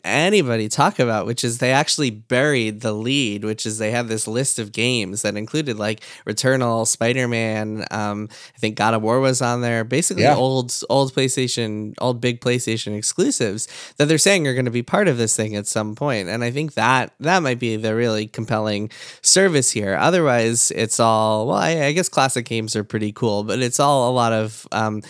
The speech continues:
Speaker 1: what people could already get with PlayStation Plus and PlayStation Now. Um, the addition of, like, P S one and P S P games is definitely new, but, um,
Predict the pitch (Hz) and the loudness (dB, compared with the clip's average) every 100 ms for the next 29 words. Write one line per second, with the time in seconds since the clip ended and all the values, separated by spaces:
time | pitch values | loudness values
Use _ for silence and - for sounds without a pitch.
0 | - - 127 123 - 160 135 117 117 110 | -16 0 2 2 2 2 2 0 0 2
1 | 107 104 104 107 - - 104 104 101 104 | 2 0 -2 -2 -2 -4 -6 -6 -4 -4
2 | 101 104 101 101 - 101 104 101 - 98 | -4 -6 -6 -4 -4 -6 -6 -6 -4 -6
3 | - 107 107 - - - - - 110 107 | -6 -8 -8 -10 -14 -16 -18 -8 -2 0
4 | 107 110 143 185 170 147 131 120 - 139 | 0 2 4 4 4 2 2 -2 0 2
5 | 120 - 120 110 110 107 - 117 107 - | 4 2 0 0 -2 -4 -2 0 0 -2
6 | 214 170 127 113 113 107 110 104 - 110 | -4 0 0 0 -4 -4 -2 -4 -4 -6
7 | 104 107 104 64 - 117 113 95 104 107 | -4 -6 -8 -12 -6 -4 -2 -2 -4 -6